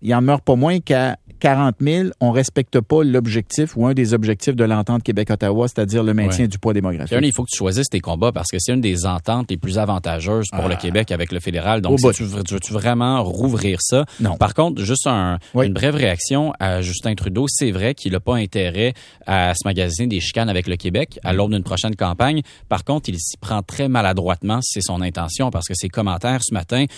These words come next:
Speaker 2: où il va commencer à dire que le Québec, euh, ce qu'il entend dire, c'est que, euh, c'est pas le temps de réduire les seuils d'immigration.
Speaker 1: Il a l'air à
Speaker 2: Mais
Speaker 1: se
Speaker 2: c'est quand
Speaker 1: placer.
Speaker 2: même, ouais, mais c'est quand même une compétence du Québec, là. Il se mêle de
Speaker 1: Mm.
Speaker 2: quelque chose qui le regarde pas tout à fait. Et si le fédéral a à cœur les, les, la, la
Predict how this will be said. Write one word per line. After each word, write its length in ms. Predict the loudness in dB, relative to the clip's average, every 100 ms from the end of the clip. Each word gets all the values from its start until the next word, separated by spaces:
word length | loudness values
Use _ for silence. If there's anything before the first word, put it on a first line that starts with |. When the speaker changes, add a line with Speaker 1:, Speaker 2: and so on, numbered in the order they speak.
| -18 -8
Speaker 2:
où 80 | -2
il 100 | 0
va 80 | 0
commencer 420 | 0 0 0 0
à 120 | 0
dire 280 | 0 -2 -2
que 80 | -2
le 80 | -4
Québec, 480 | -4 0 0 0 -2
euh, 80 | -4
ce 80 | -4
qu'il 120 | -4
entend 300 | -4 -4 -6
dire, 360 | -4 -2 -2 -4
c'est 160 | -6 -6
que, 200 | -6 -6 -8 -12 -4
euh, 120 | -4
c'est 100 | -2
pas 80 | -2
le 60 | -2
temps 260 | -2 -2
de 40 | -2
réduire 340 | -2 0 0
les 100 | 0
seuils 200 | -2 -2
d'immigration. 380 | -2 -2 2 4
Speaker 1:
Il 60 |
a 40 | 6
l'air 80 | 6
à 80 |
Speaker 2:
Mais 20 | 6
Speaker 1:
se 60 | 4
Speaker 2:
c'est 60 |
quand 60 | 6
Speaker 1:
placer. 140 | 6
Speaker 2:
même, 140 | 6 4
ouais, 100 | 2
mais 60 | 2
c'est 100 | 2
quand 80 | 2
même 80 | 0
une 60 |
compétence 500 | 0 0 2 2 0
du 100 | -2
Québec, 320 | -2 0 -2 -2
là. 100 | -4
Il 100 | -4
se 120 | -2
mêle 160 | 0 2
de 60 |
Speaker 1:
Mm. 20 |
Speaker 2:
quelque 160 | 0 -2
chose 180 | -2 -4
qui 100 | -2
le 120 | -2
regarde 480 | 0 0 0 0 0
pas 160 | -2 -2
tout 240 | -2 -4 0
à 100 | 0
fait. 260 | 4 2 2 -10 -20 -14 -4
Et 80 | -2
si 200 | 0 0
le 100 | 0
fédéral 640 | 2 2 2 2 2 2 -2 -8 _ 2
a 100 | 4
à 80 | 4
cœur 360 | 2 0 2 0
les, 120 | -2 -2
les, 220 | 0 0
la, 160 | -2
la 80 | -4